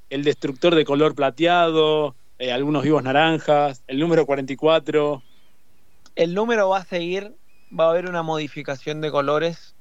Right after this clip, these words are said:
Speaker 2: donde vamos a tratar de respetar lo máximo posible el color gris, pero bueno, va a haber un alto impacto de otro color, eh, que es a pedido de un sponsor,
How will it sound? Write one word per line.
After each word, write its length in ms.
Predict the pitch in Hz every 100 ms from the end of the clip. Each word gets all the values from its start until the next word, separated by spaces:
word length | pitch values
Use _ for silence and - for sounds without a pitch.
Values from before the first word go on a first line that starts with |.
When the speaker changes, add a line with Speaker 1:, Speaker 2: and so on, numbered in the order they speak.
| - -
Speaker 2:
donde 280 | 147 139 139
vamos 380 | 135 139 139 135
a 40 |
tratar 360 | 127 127 135 135
de 160 | 135
respetar 460 | 120 123 131 127 131
lo 160 | 135
máximo 440 | 127 131 - 135 127
posible 640 | 120 - 131 127 123 120 - - - - - -
el 140 | 131 123
color 280 | 131 135 135
gris, 420 | 160 185 - - - - - - -
pero 220 | 135 135
bueno, 300 | 147 151 135
va 120 | 135
a 40 | 143
haber 200 | 147 156
un 100 | 151
alto 220 | 147 143
impacto 500 | 147 135 147 143 151
de 120 | 139
otro 280 | 143 139 143
color, 440 | 139 135 139 147 - - -
eh, 200 | - 131
que 200 | - 135
es 80 | 135
a 120 | 135
pedido 360 | 135 131 135 135
de 60 |
un 180 | 135 131
sponsor, 540 | 131 151 151 156 165